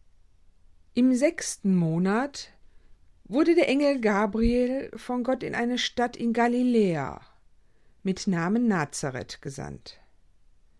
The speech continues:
zu einer Jungfrau, die mit einem Mann namens Josef aus dem Haus Davids verlobt war. Der Name der Jungfrau war Maria.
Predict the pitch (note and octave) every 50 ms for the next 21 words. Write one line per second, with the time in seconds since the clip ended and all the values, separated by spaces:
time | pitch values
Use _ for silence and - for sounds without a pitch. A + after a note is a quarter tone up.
0 | _ _ - - - _ _ _ - _ _ _ _ _ - - - - _ _
1 | _ - - - - C#3 C#3+ D3 D3+ D3 D3 D#3+ F3+ G3 F#3+ - - - A#3 A#3
2 | A#3+ C4 C#4 D4 D#4 D#4+ - - - - _ _ _ _ _ _ _ - C4+ D4
3 | D#4 - - - B3 C4 C#4+ C#4+ C4+ A#3+ G#3+ F#3+ G3+ A#3 B3 A#3+ G#3+ G#3 G#3+ A#3+
4 | B3+ B3 - G#3 F3 F3 F3+ G3 G#3+ A3 F#3 D#3 D#3+ D#3+ F#3 A3+ B3 - - -
5 | - - - - - E3 F3+ F3+ - F#3+ E3+ E3+ D#3+ E3 D#3+ D#3+ E3 E3 - -
6 | - D#3+ C#3+ C#3 D#3 F3+ - - A#3 A#3 A3+ - - - - - - - - D4
7 | D4 B3+ G#3+ E3+ C#3+ - - - - G#2 G#2 - - - - _ - _ _ _
8 | _ _ _ _ _ _ _ _ _ - - _ _ _ - _ _ _ _ _
9 | - _ _ _ _ - - - - - - G3+ G3+ G#3+ B3 C#4+ D#4+ E4 D#4 B3+
10 | F#3+ F#3 E3+ E3 E3 E3+ E3+ F3+ F3 - - - G3+ G#3 G#3+ A3 A#3+ A#3+ - -
11 | F3+ F3+ F#3 F3 F#3 G3+ A3 A#3 B3 G#3 F3+ F3 E3 D#3+ C3 A#2 A#2 -